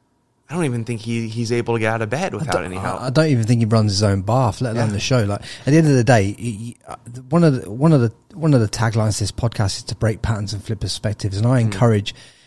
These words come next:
Speaker 2: and I try and bring on people like yourself, Luca, that have, that have smashed it in life and just have a different way of thinking to get people to break out of the patterns of this normality of life that they're living in.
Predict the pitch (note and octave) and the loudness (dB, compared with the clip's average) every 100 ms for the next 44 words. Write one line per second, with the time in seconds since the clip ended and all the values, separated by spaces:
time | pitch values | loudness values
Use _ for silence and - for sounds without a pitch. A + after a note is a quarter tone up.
0 | - G#2+ - C#3 B2+ G#2+ A#2+ A2 A2 G#2+ | -2 0 2 2 2 2 0 0 -2 -2
1 | G#2+ G#2 G2+ G#2+ - A2 A2 G#2 A2+ A2 | -2 -4 -6 -6 -2 -2 -2 -4 -4 -6
2 | G2 G2+ - G#2+ A2 - D#3 B2+ - A2+ | -6 -10 -10 -6 0 2 2 0 -4 -2
3 | A2+ A#2 G#2+ - G#2 A2 A2+ G2+ - D3 | -2 0 -2 -4 -6 -4 -2 -4 -4 -4
4 | - B2+ A2+ G2+ - G#2+ G#2+ G2+ A2 - | -4 -4 -4 -4 -4 -4 -4 -4 -4 -4
5 | B2 - A#2 G#2+ A2+ A2 - A2+ A#2 A#2 | -4 -4 -4 -4 -6 -4 -2 -2 0 -2
6 | G2 A2+ - A#2 G#2 A2 G2 G#2 - A2+ | -2 -6 -4 -4 -4 -6 -4 -6 -2 0
7 | A#2 A2+ A2 F2+ G#2+ A2+ A2 - F#2 G#2 | 0 0 -2 -4 -4 -2 -4 -4 -6 -4
8 | A2 G#2 G2 | -4 -4 -6